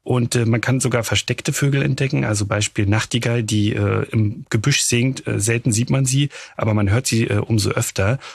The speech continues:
Oder eben auch Vögel, die ganz weit entfernt sind und, ähm, ja, sich durch ihre Lautäußerungen eben, äh, erkennbar machen. Und dadurch kann man Arten zum Beispiel auch nachweisen. Manche Leute verdienen ihr Geld damit, Gutachter zum Beispiel oder auch Vogelkundlerinnen,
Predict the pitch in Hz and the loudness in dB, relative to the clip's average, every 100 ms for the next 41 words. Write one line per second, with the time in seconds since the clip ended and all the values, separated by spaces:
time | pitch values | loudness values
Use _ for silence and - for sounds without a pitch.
0 | - 135 143 135 - 143 117 123 117 120 | -4 0 2 0 0 0 2 0 0 -2
1 | 123 117 101 - 113 131 - 104 117 185 | -2 -2 -2 0 0 0 0 -2 -2 -4
2 | - _ - 117 113 - 120 120 120 120 | -8 _ 0 2 2 0 0 2 0 0
3 | 139 110 113 - 123 - 120 113 104 104 | 0 2 0 0 -2 0 0 0 2 0
4 | - 120 - 117 113 110 107 - 104 107 | 0 -2 0 0 0 0 -2 0 -2 -2
5 | 101 107 110 87 85 - 120 - - - | 0 0 2 0 0 0 0 -2 -14 -20
6 | - - 120 113 - 113 135 - 147 117 | -20 -4 0 0 0 -2 0 0 0 -2
7 | 123 - 131 131 - 120 110 113 175 - | -4 -2 0 0 0 0 2 0 -2 -2
8 | 98 107 120 104 113 117 120 - 107 107 | -2 0 0 0 0 -2 -2 -4 0 0
9 | 101 95 117 147 107 98 - 139 202 - | 0 -2 -4 0 0 0 0 -2 -2 -4
10 | - - - 95 90 90 - 104 98 101 | -6 -6 -4 -2 -2 -2 -2 0 0 -2
11 | 131 139 127 - 92 92 98 151 | -2 -2 0 0 0 0 2 0